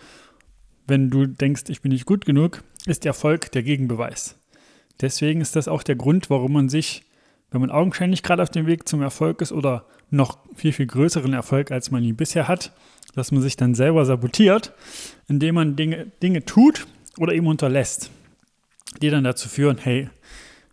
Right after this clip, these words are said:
ich bin nicht gut genug“, die zu diesem Gedanken führen. Und du kannst dir das wirklich so vorstellen, der Verstand glaubt buchstäblich,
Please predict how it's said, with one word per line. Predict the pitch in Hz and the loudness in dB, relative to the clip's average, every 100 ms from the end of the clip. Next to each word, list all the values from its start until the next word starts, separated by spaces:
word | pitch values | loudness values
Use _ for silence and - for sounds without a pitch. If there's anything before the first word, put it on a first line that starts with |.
| _ _ _ _ | _ _ _ _
ich | 135 - | -6 0
bin | 127 | 0
nicht | 120 | 2
gut | 143 - | -2 -2
genug“, | 104 90 - - _ _ _ _ _ _ | -10 -10 -18 -20 _ _ _ _ _ _
die | 135 | -8
zu | 123 131 | -6 -4
diesem | 123 123 | -2 -2
Gedanken | 123 127 151 | -2 -2 -6
führen. | - 131 - _ _ _ _ _ _ _ _ _ - | -10 -14 -14 _ _ _ _ _ _ _ _ _ -2
Und | 131 135 135 - - | 2 4 2 -4 -6
du | 139 | 0
kannst | 180 180 | 0 2
dir | |
das | 143 | 0
wirklich | 175 175 - | 0 -2 -6
so | 147 | -4
vorstellen, | 165 165 - 156 151 | -2 -2 0 0 0
der | 131 | -4
Verstand | - 120 156 175 - | -6 -4 -2 -4 0
glaubt | 143 - | -2 0
buchstäblich, | 196 - - 143 165 180 | -2 0 -2 -2 0 -2